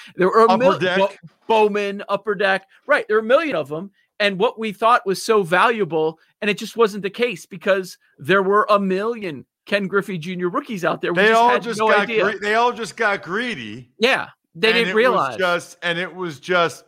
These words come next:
Speaker 2: vo-, like, there was a mil-, it, there was just basically little cardboard pieces of paper.
Speaker 1: Right. Exactly.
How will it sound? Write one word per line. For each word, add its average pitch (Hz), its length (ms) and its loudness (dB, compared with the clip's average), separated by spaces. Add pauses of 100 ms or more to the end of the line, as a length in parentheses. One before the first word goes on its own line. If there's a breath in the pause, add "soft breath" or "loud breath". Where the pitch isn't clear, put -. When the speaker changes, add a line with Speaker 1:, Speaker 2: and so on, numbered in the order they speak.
(160)
Speaker 2:
vo-, 131 420 -10
like, 180 160 -4
there 185 160 -4
was 175 140 -6
a 185 40 -4
mil-, 202 420 -4
it, 175 220 -10
there 196 140 2
was 202 120 -4
just 196 200 -12
basically 190 380 -6
little 185 220 -4
cardboard 175 600 -4
pieces 139 380 -14
of 143 100 -16
paper. 147 480 -8 (420)
Speaker 1:
Right. 165 320 -2 (260)
Exactly. 143 640 -6